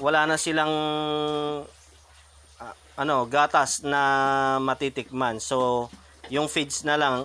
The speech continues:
ang obligado na kakainin nila. Kaya yun. So, yun, mga lods. Ah, hanggang dito na lang ang bidyong ito.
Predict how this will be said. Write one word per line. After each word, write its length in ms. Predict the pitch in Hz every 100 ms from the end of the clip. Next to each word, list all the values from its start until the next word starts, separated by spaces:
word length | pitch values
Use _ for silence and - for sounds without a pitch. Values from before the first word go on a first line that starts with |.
| 139
ang 480 | 139 139 135 135 135
obligado 560 | 135 139 135 135 131 127
na 160 | 127
kakainin 560 | 131 127 127 120 120 117
nila. 320 | 117 143 175 147 - - - - - - - - - - - - - - _ _ -
Kaya 240 | 117 120
yun. 320 | 120 120 107 107 - - - - - - - - - - _ - - - - - - - - - - - - - - - -
So, 160 | - 131
yun, 400 | 139 190 240 220
mga 160 | 185 196
lods. 360 | 214 226 151 - - - - - - - - _ - -
Ah, 320 | 120 120 123
hanggang 240 | 123 127 131
dito 240 | 139 143
na 80 | 143
lang 400 | 175 170 139 147
ang 480 | 135 139 135 135 135
bidyong 480 | 135 135 135 139
ito. 320 | 139 151 170